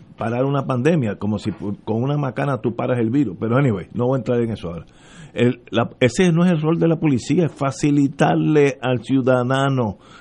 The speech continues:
que bajo esta pandemia llega a su casa lo más rápido, eh, esté lo mejor protegido posible, no es dar ticket, es,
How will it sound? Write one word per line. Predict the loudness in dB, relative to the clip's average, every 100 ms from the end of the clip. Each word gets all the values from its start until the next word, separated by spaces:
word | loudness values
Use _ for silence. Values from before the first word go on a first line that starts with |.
| -16 -2
que | 0 2
bajo | 0 0 0
esta | 0 -2
pandemia | -2 -2 2 2 2 0
llega | 0 0 0
a |
su | 0 -2
casa | -2 -2 2
lo | 2
más | 2 2
rápido, | 6 6 6 2 2 -4 -16 -14 -4
eh, | -2
esté | -2 -2 0
lo | 0
mejor | 0 -2 -2
protegido | -4 -2 -2 -2 -2
posible, | -4 -2 2 2 2
no | 0 -2
es |
dar | -2 -4
ticket, | 0 0 0 -4 -4
es, | -6 -10